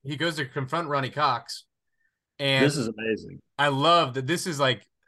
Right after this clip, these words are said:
Speaker 1: the, the high stakes of it. He, like, RoboCop's, like, gotten to the bottom of it. He's got a confession out of Boddicker.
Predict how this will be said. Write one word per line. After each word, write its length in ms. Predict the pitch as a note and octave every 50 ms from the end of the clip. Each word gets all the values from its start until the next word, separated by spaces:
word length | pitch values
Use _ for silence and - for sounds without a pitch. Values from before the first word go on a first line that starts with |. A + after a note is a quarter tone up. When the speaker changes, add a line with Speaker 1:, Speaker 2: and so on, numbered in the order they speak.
| _ _ _ _ _ - B2+ G#2
Speaker 1:
the, 140 | C3+ C3+
the 160 | B2+ A#2 C3 C3
high 320 | A#2 A#2+ C3 C3+ C#3+ C#3+
stakes 400 | C3 - - C3+ C3 C3+ C3 -
of 100 | C3+ A2+
it. 80 | A2+ A2+
He, 140 | A2+ A#2
like, 140 | A2+ G#2+ G2
RoboCop's, 680 | A2 B2 C3+ C3+ C#3 C3+ C3 - C3+ C3 B2+ B2 - -
like, 140 | B2 A#2 -
gotten 240 | C3 C3 C3 B2+
to 80 | A#2+ A2 - _ _ _ _ _ _ _
the 80 | - A2+
bottom 280 | B2 A#2 A#2 A#2 A#2+
of 140 | A#2 A2+ A2
it. 100 | A#2+ A2+
He's 140 | A2+ A#2 A2
got 200 | - C3+ B2 B2
a 60 | B2+
confession 460 | - C3 A#2+ - C3 B2 - - B2+
out 100 | A#2+ A#2+
of 60 | A#2+
Boddicker. 480 | A2 A2+ A2+ A2+ A2 - B2 A#2 A2+ A2